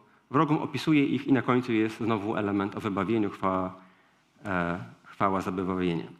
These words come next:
Jak słuchaliście tego psalmu, kiedy Marcin czytał,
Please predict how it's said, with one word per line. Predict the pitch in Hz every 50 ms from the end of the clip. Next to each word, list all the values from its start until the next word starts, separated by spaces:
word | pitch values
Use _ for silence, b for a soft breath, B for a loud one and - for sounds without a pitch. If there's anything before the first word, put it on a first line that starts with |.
| _ -
Jak | 127 123
słuchaliście | - 147 175 196 202 170 - - 170 143 127 - - - - _ _ _ _ -
tego | 139 135 139
psalmu, | 139 - 156 156 143
kiedy | - 135 131
Marcin | 131 143 139 - 156 143
czytał, | - 120 101 - 98 117 147